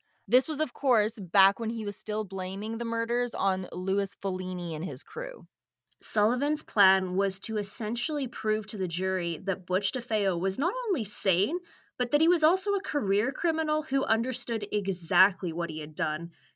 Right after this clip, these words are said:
Speaker 2: To do so, he called upon numerous witnesses.
Speaker 1: This included friends of his, the officers that questioned him, and also other members of their family. After that, it was time for Butch to take the witness stand.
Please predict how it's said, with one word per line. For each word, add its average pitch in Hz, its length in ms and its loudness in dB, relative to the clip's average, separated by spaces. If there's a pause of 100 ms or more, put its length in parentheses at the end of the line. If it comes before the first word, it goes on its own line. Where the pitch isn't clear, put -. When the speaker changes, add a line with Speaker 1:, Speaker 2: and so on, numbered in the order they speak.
(120)
Speaker 2:
To 214 100 0
do 269 280 4
so, 190 440 2
he 226 160 -6
called 190 300 -4
upon 196 400 -4
numerous 180 840 0
witnesses. 165 800 -8 (500)
Speaker 1:
This 214 240 2
included 202 600 2 (100)
friends 220 380 2
of 240 120 -4
his, 277 460 -4 (100)
the 196 260 -4
officers 180 580 2
that 165 160 -2
questioned 240 520 -6
him, 226 280 -4
and 202 240 -4
also 254 500 2
other 220 280 2
members 190 560 0
of 170 180 2
their 165 180 -2
family. 139 640 -10 (480)
After 196 360 0
that, 180 360 4
it 180 60 4
was 226 160 0
time 254 220 -2
for 330 120 -4
Butch 214 340 0
to 208 120 -8
take 160 200 -8
the 160 80 -12
witness 147 300 -10
stand. - 460 -16